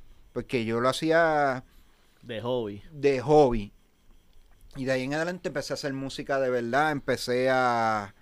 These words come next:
Speaker 1: a, seguía con mis pichaderas, pero de momento seguía a, a tener como que, "Espérate, a la gente le gusta que yo hable mi sentir". Y hacía, pues, todo lo, yo puedo decir, todo lo malo que me pasaba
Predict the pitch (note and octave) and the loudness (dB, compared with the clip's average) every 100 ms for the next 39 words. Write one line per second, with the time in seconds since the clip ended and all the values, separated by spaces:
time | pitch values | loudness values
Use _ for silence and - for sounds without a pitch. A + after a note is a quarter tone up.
0 | - - - - C3 B2+ A#2+ A2+ G#2+ G#2 | -20 -20 -18 -2 2 4 4 4 2 0
1 | G2 F#2 F#2 - _ - - A#2+ A#2 A#2 | -2 -6 -10 -18 _ -14 -6 -4 -2 -2
2 | D#3 D#3+ F3 - C#3+ A#2 C#3+ A2+ G2+ - | -2 -2 -4 2 2 4 4 2 -2 -18
3 | - - - B2+ B2 A#2 A2+ A2+ C#3 - | -20 -12 0 2 4 2 -2 -2 -4 0
4 | D3 C3 D3 E3 D3 - - _ - - | 0 0 2 4 2 -2 -20 _ -20 -6
5 | B2+ B2+ B2 - C3 C3 - - C#3+ C3 | -2 0 -2 -4 -4 -4 -6 -2 -2 0
6 | C#3 C#3 D3+ C#3 B2 C3 F3 D3+ B2 A#2 | -4 -4 -4 -2 -2 -2 -2 -2 -4 -4
7 | G#2+ C#3 C#3 D#3+ - D#3 C#3+ C3 G#2+ G2+ | -2 0 0 -4 -6 -4 -4 -4 -6 -14
8 | G2+ B2 B2+ C#3+ E3+ D3 B2 A#2 G#2+ A#2+ | -4 0 2 2 2 -2 -4 -6 -6 -4
9 | G#2+ G2+ A#2 G#2+ G2+ - C3+ F3 D#3 C3 | -6 -8 -8 -4 -4 0 0 0 0 0
10 | A#2+ - - - _ _ - C3 C#3+ D3 | -2 -12 -20 -20 _ _ 0 2 4 4
11 | D3+ D3+ C#3+ C#3 B2 - - - - - | 4 6 6 4 2 -4 -18 -20 -20 -12
12 | B2 A#2 C#3 C3+ D3 C3+ - C#3+ D#3 E3 | -6 -2 0 0 -2 -6 0 2 4 4
13 | F3 F#3 E3+ F3+ F3 E3 - G#3 D#3+ B2 | 4 2 0 -2 -2 -2 0 2 2 0